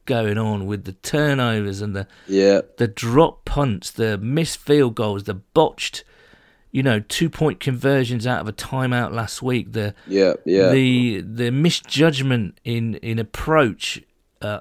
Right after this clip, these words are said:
Speaker 1: in overtime. You know, you wanna figure out these things. Some of them are coaching, some of them are human error. But I think a lot of people are asking today,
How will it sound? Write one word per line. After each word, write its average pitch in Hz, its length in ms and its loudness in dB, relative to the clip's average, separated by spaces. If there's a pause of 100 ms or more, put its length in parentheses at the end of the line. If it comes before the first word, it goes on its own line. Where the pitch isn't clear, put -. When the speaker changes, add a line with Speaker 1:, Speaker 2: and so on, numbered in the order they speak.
Speaker 1:
in 127 120 0
overtime. 113 840 0
You 123 80 -4
know, 117 100 -2
you 135 240 0
wanna 208 360 0
figure 156 360 -2
out 185 280 0
these 101 260 -4
things. 98 280 -6
Some 220 160 -2
of 247 100 4
them 165 120 0
are 143 160 2
coaching, 147 420 -2
some 196 280 -2
of 190 60 0
them 196 140 0
are 202 280 0 (480)
human 170 340 2
error. 113 240 2
But 113 160 -2
I 123 80 -2
think 127 180 -2
a 107 60 0
lot 147 200 0
of - 60 -8
people 190 280 0
are 165 60 2
asking 135 340 -4
today, 98 580 -6